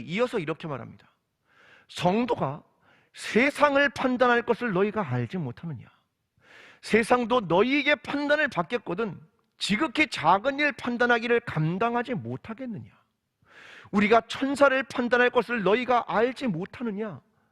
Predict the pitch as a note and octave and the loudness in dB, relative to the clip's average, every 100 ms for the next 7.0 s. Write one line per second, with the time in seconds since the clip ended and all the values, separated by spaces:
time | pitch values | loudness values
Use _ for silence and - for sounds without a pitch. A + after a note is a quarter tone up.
0 | _ _ _ D3+ C3+ C3 B2+ C3+ C3+ - | _ _ _ -6 -4 -2 -4 -4 -6 -6
1 | A#3 A#3 A3 A3+ A3+ A#3+ - - A3+ G#3+ | -2 -2 0 -2 -2 -8 -12 -8 -8 -6
2 | F3 D3+ C3 B2 B2+ D3+ - C3+ A2 _ | -8 -8 -6 -8 -10 -16 -18 -16 -16 _
3 | _ _ _ _ _ _ _ _ _ _ | _ _ _ _ _ _ _ _ _ _
4 | - - - G3+ C#4+ E4+ - F3+ A#3 C4 | -20 -20 -8 -2 0 0 0 2 4 4
5 | F3 G3+ F3+ D3 F3+ D3 - F3+ A3+ - | 2 0 -2 -6 -8 -10 -2 0 0 0
6 | E4 D#4+ F#3 F#3+ G#3 F#3+ C#3+ A3 F#3+ | -2 -2 -2 0 0 -2 -2 -4 -4